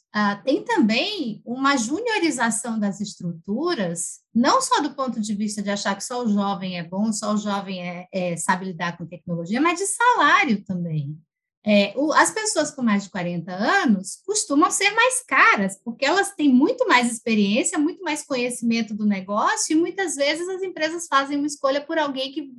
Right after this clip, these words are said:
por um salário menor, entrar nessas posições. A gente viu muito isso acontecer na, na pandemia, que não necessariamente é um investimento inteligente, porque muita gente que tá ocupando posições de, de liderança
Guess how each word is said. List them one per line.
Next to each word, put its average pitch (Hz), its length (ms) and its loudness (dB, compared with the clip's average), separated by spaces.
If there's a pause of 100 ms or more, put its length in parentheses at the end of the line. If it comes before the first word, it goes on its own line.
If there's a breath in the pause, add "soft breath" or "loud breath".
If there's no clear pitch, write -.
(220)
por 285 120 -2
um 302 80 4
salário 262 400 4
menor, 254 520 0 (360)
entrar 277 420 6
nessas 294 300 -6
posições. 277 840 0 (100)
A 214 80 -4
gente 240 240 -6
viu 302 180 -2
muito 294 380 0
isso - 160 -8
acontecer 233 880 -4
na, 190 420 0
na 185 140 -12
pandemia, 214 800 -2
que 226 400 -14 (400)
não 277 260 2
necessariamente 269 1040 -2
é 277 140 0
um 254 100 -4
investimento 214 560 -2
inteligente, 190 840 -6
porque 254 220 -8
muita 285 340 -2
gente 269 600 -8
que 220 300 -6
tá 208 280 4
ocupando 208 480 -2
posições 190 540 -4
de, 190 160 -10
de 202 180 -2
liderança 175 800 -2